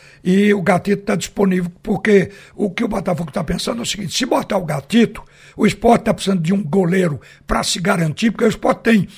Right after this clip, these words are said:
uma das melhores defesas do Brasil e não é da agora. Então, o Sport tendo um goleiro, como foi Maílson quando saiu, ele se garante. Então o Botafogo tá querendo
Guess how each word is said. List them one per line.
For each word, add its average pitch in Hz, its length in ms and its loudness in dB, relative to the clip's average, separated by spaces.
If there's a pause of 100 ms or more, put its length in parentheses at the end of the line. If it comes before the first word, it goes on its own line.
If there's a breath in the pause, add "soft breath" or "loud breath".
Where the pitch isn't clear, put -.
(140 loud breath)
uma 233 160 2
das 180 240 -2
melhores 196 640 0
defesas 202 720 0 (260 loud breath)
do 277 280 6
Brasil 196 560 0 (180 loud breath)
e 220 80 2
não 214 180 4
é 185 60 2
da 185 140 -2
agora. - 340 -8 (260 loud breath)
Então, 220 460 4 (400 loud breath)
o 214 160 2
Sport 202 400 2
tendo 226 240 2
um 285 140 0
goleiro, 175 640 2 (400 soft breath)
como 233 240 4
foi 254 240 8
Maílson 214 680 4
quando 175 240 -2
saiu, 190 560 4 (300 loud breath)
ele 208 180 4
se - 160 -4
garante. 160 460 -4
Então - 180 -2
o 269 60 -2
Botafogo 190 580 -2
tá - 240 -4
querendo 185 560 0